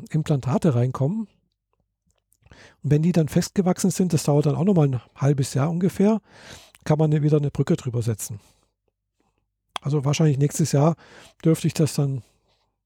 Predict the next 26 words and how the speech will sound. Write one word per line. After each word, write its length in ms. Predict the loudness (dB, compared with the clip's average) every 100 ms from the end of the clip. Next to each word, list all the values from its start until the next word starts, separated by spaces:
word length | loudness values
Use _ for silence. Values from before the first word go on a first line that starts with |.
| _ _ _
drauf 260 | -8 -6 -4
bekommen. 440 | -6 -6 -8 -10 -16 _ _ _ _ _ _ _ _ _ _ _ _ _ _ _ _ _ _ -14
Ja, 160 | -10 -10 -8
das 120 | -8
bedeutet 400 | -2 2 2 2
wohl 120 | 0 0
auch, 180 | 0 -6 _ _ _ -8
ich 160 | -2 2
werde 160 | 2
mit 160 | 2 -4
Zahnlücke 540 | -4 -2 0 0 -2
nach 120 | -2
Japan 380 | -2 -2 -2 -4
reisen. 400 | -2 -4 -4 -8 -14 -20 -20 -20 -20 -20 _ _
Er 40 | -2
hat 80 |
mir 80 | 0
zwar 180 | 2 2
auch 80 | 2
angeboten, 480 | 2 2 2 0 0
man 160 | 0
könnte 240 | 2 0 2
da 200 | 2 2
irgendwie 280 | 2 2
so 140 | 2 2
eine, 260 | 2 0